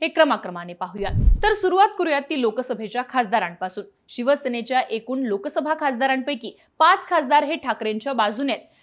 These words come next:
त्यापैकी अरविंद सावंत, राजन विचारे, ओमराजे निंबाळकर, विनायक राऊत आणि संजय जाधव अशी त्यांची नावं. या पाचपैकी लोकसभेचे परभणीचे खासदार संजय जाधव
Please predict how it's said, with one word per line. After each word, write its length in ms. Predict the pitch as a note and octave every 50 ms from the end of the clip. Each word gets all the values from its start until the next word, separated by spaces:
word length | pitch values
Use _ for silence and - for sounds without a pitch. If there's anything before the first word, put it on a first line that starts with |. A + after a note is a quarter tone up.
| _ -
त्यापैकी 340 | F#4 F4+ F4 G4 F#4+ F#4+ G4+
अरविंद 420 | F#4 - D#4+ D#4+ F4+ F#4+ F4+ F#4+
सावंत, 480 | F#4 F4+ E4 B3+ A#3 A#3+ B3+ C4+ B3+ A#3+
राजन 380 | G#3 G3 F#3+ G3 - D#4 D#4
विचारे, 400 | D4+ C4+ G#3+ - C4 A#3 A3+ B3+ A#3+ -
ओमराजे 440 | A3 A#3+ D#4 E4+ E4+ D#4+ D4+ C4+ D4
निंबाळकर, 540 | C4+ C#4+ C4+ B3 B3+ B3+ B3 - C4 C4 E4 - - _ -
विनायक 380 | B3 D#4 E4 F4 F#4 G4+ G4+ F#4+
राऊत 240 | D4+ C4+ C4+ C4 C#4+
आणि 160 | C#4+ D4 D#4
संजय 360 | D4+ - A#3 A3+ A3+ B3+ D4
जाधव 320 | C4+ B3+ G#3+ G3 F#3+ G#3+
अशी 240 | C4+ C4 A#3+ - C4
त्यांची 340 | A#3 - F#3 F3 E3+ - F#3
नावं. 240 | F3+ F3 F3+ F3+ F3+ - _ _ _ -
या 120 | G3 F#3+
पाचपैकी 600 | G3 - G3 A3+ C4 - - C#4 C4+ G#3 A#3 - - - _ _ - -
लोकसभेचे 600 | C4+ C#4 B3+ D#4+ D#4+ E4 D4+ C4 C#4+ B3+ - E4
परभणीचे 580 | E4 E4 C4 A#3 A3 G#3+ B3 D4 E4+ - - F4 F4
खासदार 360 | C#4 B3 A3 G3+ A3+ A#3+ C4
संजय 400 | C4+ - B3 A3 G#3+ G#3+ D#4+ F#4
जाधव 340 | E4+ E4+ D4 A#3+ B3+ C4+ E4+